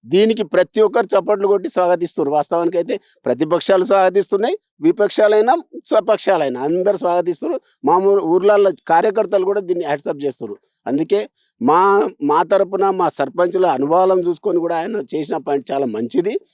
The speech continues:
ప్రతి ఒక్కరికి సర్పంచుల కింద ఫండ్, ఎమ్మెల్యేల కింద ఫండ్, ఈ రకంగా ప్రజాప్రతినిధులకు ఇచ్చుకుంటూ పోతే వాళ్ళు డెవలప్‌మెంట్ చేయడానికి ఆస్కారం ఉంటది. ఎవడో ఏదో చేసిండని చెప్పి వాళ్ళకు అన్యాయం చేసిండు, లంచగొండిలాగా చేస్తారు, తింటారు అని చెప్పి కాదు. ఎక్కువ శాతం దీని మీద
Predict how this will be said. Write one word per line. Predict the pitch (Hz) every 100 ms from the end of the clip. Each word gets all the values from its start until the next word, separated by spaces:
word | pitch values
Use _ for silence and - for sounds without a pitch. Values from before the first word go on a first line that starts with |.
| _ _ -
ప్రతి | 143 202
ఒక్కరికి | 196 226 202
సర్పంచుల | - 139 175 190 202 202
కింద | 202 202
ఫండ్, | 185 208 208 440 - _ _
ఎమ్మెల్యేల | 123 156 180 196
కింద | 170 190
ఫండ్, | 190 185 196 -
ఈ | 160
రకంగా | 160 175 196
ప్రజాప్రతినిధులకు | 165 160 185 190 185 185 175 170
ఇచ్చుకుంటూ | - 185 170
పోతే | 175 190
వాళ్ళు | 170 156
డెవలప్‌మెంట్ | 135 151 170 175 165
చేయడానికి | 170 165 156 127
ఆస్కారం | 120 - 180 170 170
ఉంటది. | 175 - - _ 113
ఎవడో | 135 190 208
ఏదో | 202 196 202
చేసిండని | 190 190 190 180
చెప్పి | 185 170
వాళ్ళకు | 185 170 175 185 170
అన్యాయం | 160 151 170 175 175
చేసిండు, | 170 - 180 185 - _ -
లంచగొండిలాగా | 131 151 175 175 175 175 170
చేస్తారు, | 165 - 170
తింటారు | 147 165 165
అని | 165 160
చెప్పి | 151 160
కాదు. | 151 139 156 233 - _ -
ఎక్కువ | 123 190
శాతం | 190 196 196 170
దీని | 170 160
మీద | 180